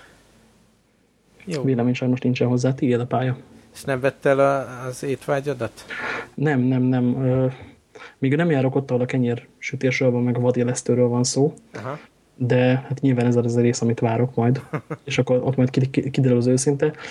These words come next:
Speaker 2: Egyelőre a második dragomán kenyeret dobtam ki, úgyhogy még,
Speaker 1: <laughs>
Speaker 2: még, még ne-, nem járunk ott, hogy,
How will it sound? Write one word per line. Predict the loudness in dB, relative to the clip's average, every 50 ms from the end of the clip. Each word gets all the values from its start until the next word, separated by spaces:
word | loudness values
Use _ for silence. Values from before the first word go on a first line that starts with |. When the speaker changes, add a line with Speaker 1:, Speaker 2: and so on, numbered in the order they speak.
| -16 -8
Speaker 2:
Egyelőre | _ -2 0 0 0 0 0 2
a | 2
második | 0 0 -2 -2 -4 -4 -2
dragomán | -2 0 0 0 0 0 0 0
kenyeret | 0 0 0 0 0 0
dobtam | 0 -2 -2 0 -2 -2 -2
ki, | 0 0 0
úgyhogy | 0 0 0 0 -2 0 0
még, | 0 2 2 0 0 -4 -10 -20 -20 -20 _ -16 -14 -14 -14
Speaker 1:
<laughs> | -16 -16 -16 -16 -18 -20 -20 -10 _
Speaker 2:
még, | -2 -2 0 0
még | 0 0 0 0
ne-, | 0 -2 -2
nem | -2 0 0 0 2
járunk | 2 2 0 0 0
ott, | -2 -2 -2
hogy, | -4